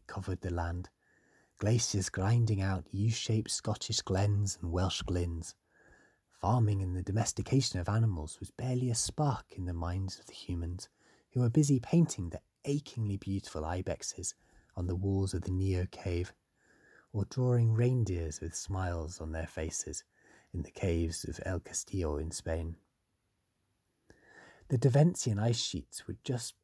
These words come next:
had just brushed the borders of the Cornish boundaries, leaving the county relatively ice-free.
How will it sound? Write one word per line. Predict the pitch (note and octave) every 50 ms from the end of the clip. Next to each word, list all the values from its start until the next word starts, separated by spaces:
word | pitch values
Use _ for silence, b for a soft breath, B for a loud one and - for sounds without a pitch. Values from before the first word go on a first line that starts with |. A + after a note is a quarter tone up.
| _ -
had | - - - -
just | - C#3+ C#3 - - - _
brushed | - E3 C#3 - - - - -
the | B2
borders | A#2 B2+ A2+ G#2 G2 F2+ - - - - - - -
of | - -
the | A2
Cornish | - - - G2+ F#2+ F2 E2 - -
boundaries, | - D#2+ F2 F2 E2+ D#2 D#2 D#2 D#2 D2+ - - _ b b b b b b b b b b b b b
leaving | A#2+ A2+ B2 C3+ C#3 A#2 A2+ G#2 G#2
the | G2 -
county | - - A2+ A2+ A#2 A2+ - - F#2
relatively | G2 A#2+ C#3+ D3+ C#3 - - E2 D#2+ E2 D#2
ice-free. | E2 G2+ A2 - - - - A#2+ B2+ A#2 - -